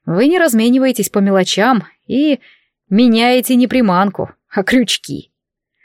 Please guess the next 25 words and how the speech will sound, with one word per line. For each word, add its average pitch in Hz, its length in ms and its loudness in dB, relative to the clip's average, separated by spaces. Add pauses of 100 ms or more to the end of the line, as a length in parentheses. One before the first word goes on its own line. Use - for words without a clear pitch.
(440)
Ты 294 240 2
стал 302 360 2
куда 247 420 2
более 240 360 2
крупной 190 460 -2
рыбой, 180 500 0 (300)
со - 180 -8
смехом 220 560 -4
подтвердил 196 720 0
Делуар. 180 640 0 (260)
Подумай, 339 420 2
Роберт, 214 460 0 (240)
я 233 180 0
не 185 120 0
тороплю, 165 420 -4 (400)
хотя 240 260 0
с - 80 -4
удовольствием 226 640 2
обменял 190 440 0
бы 185 120 0
твоё 180 240 0
согласие 175 560 -2
на 220 140 -2
снятие 175 480 -4
проклятия. 180 800 -2